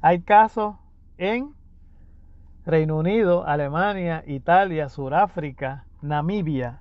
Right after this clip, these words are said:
Botswana, Zimbabue, Mozambique, Lesoto y Eswatini. Eswatini es otro país de África que antes le decían Suazilandia. Y claro, eh, los,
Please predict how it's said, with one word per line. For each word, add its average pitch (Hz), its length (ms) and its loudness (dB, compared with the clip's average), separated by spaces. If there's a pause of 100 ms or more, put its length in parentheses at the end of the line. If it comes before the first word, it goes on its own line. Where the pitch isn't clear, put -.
(140)
Botswana, 147 880 -2
Zimbabue, 151 800 0 (480)
Mozambique, 151 880 -2
Lesoto 196 680 -6 (520)
y 156 160 -4
Eswatini. 139 920 -4 (720)
Eswatini 165 840 -2
es 147 160 -6
otro 165 260 -4
país 175 240 2
de 180 100 0
África 185 280 -4
que 135 60 -8
antes 131 200 -10
le 156 80 -2
decían 156 360 -4
Suazilandia. 127 1000 -8 (2750)
Y 277 220 2
claro, 220 500 6
eh, 165 380 0
los, 180 340 0